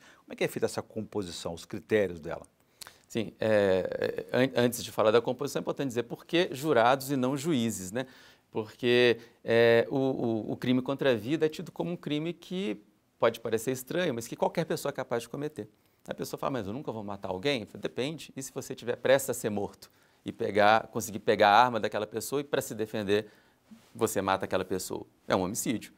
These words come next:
Speaker 1: Ainda
Speaker 2: É
Speaker 1: que seja
Speaker 2: legítima defesa.
Speaker 1: de defesa, tá.
Speaker 2: Mas é um homicídio.
Speaker 1: Uhum.
Speaker 2: Agora, roubar não é a mesma coisa, né? Eu diria, você é uma pessoa que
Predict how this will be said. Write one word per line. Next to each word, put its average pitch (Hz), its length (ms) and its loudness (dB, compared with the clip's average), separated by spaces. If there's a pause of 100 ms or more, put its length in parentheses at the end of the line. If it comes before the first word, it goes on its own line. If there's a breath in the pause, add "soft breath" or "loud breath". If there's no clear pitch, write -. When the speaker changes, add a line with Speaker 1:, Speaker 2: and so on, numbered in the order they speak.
Speaker 1:
Ainda 113 220 0
Speaker 2:
É - 20 4
Speaker 1:
que 117 60 6
seja 110 160 6
Speaker 2:
legítima 135 240 4
defesa. 117 300 4
Speaker 1:
de 117 60 0
defesa, 107 380 -6 (160)
tá. - 80 -18
Speaker 2:
Mas 101 220 -2
é 92 40 2
um 90 60 -2
homicídio. 107 480 -4
Speaker 1:
Uhum. 113 320 -12
Speaker 2:
Agora, 110 220 2
roubar 123 420 6
não 139 60 -4
é - 20 -2
a 175 80 -4
mesma 180 260 -4
coisa, 104 380 -2
né? 139 160 -8
Eu - 60 -8
diria, 110 240 -6
você 127 160 -8
é - 20 -6
uma - 80 -10
pessoa - 260 -12
que - 160 -12